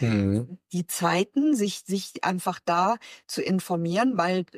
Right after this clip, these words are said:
Speaker 2: das kannst du nicht mal eben,
Speaker 1: Nee.
Speaker 2: äh, alles
Speaker 1: Nee, nee.
Speaker 2: zusätzlich noch aufschaffen.
Speaker 1: Nee, nee, aber wenn wir den Anspruch haben als öffentliche Bibliotheken,
Speaker 2: Ja.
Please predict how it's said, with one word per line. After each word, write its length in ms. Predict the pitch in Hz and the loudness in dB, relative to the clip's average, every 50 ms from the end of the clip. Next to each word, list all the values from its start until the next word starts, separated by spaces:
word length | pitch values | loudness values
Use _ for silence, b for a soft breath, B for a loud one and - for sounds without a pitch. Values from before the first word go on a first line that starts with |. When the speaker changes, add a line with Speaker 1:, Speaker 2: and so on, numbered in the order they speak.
| - _ _ _ | -20 _ _ _
Speaker 2:
das 200 | - 196 190 - | -2 -2 -2 -2
kannst 300 | - - 220 226 240 - | -2 -4 -4 -4 -4 -4
du 60 | - 226 | -6 -6
nicht 240 | 208 208 185 - | -6 -6 -8 -8
mal 200 | 208 185 175 165 - | -6 -6 -4 -6 -6
eben, 460 | - 165 185 196 180 196 180 175 127 | -4 -4 -4 -2 0 0 2 2 4
Speaker 1:
Nee. 120 | 151 180 202 | 4 4 4
Speaker 2:
äh, 300 | - 175 175 175 - - - | 2 0 -2 -4 -6 -6 -6
alles 200 | - - 185 - | -4 -2 -2 -2
Speaker 1:
Nee, 100 | 113 120 | -2 0
nee. 220 | 131 135 120 104 | 0 2 2 2
Speaker 2:
zusätzlich 520 | 90 98 95 160 151 - - - 151 - - | 2 2 0 -2 -4 -4 -10 -12 -10 -8 -8
noch 180 | 151 147 - | -8 -8 -6
aufschaffen. 720 | - - 196 254 - - - - 123 - - - 127 - - | -6 -2 -2 -2 -4 -6 -12 -12 -12 -12 -12 -14 -14 -12 -8
Speaker 1:
Nee, 160 | - 113 120 | -2 0 2
nee, 180 | 135 147 147 120 | 4 4 4 4
aber 180 | 104 113 123 113 | 4 2 2 2
wenn 100 | 120 117 | 2 2
wir 60 | 120 113 | 2 2
den 160 | 110 107 104 | 2 2 0
Anspruch 460 | 104 107 117 - - - 131 - - | 0 -2 -4 -4 -2 -4 -2 0 2
haben 180 | 117 113 110 113 | 2 2 2 2
als 180 | 104 - - | 0 0 0
öffentliche 420 | 120 104 - - 107 104 - - 101 | -4 -4 -2 -4 -6 -6 -4 -6 -6
Bibliotheken, 600 | - 107 101 - - 101 95 - - 113 123 131 | -4 -4 -4 -4 -4 -6 -4 -2 -2 -2 0 0
Speaker 2:
Ja. 140 | 214 143 | 0 -2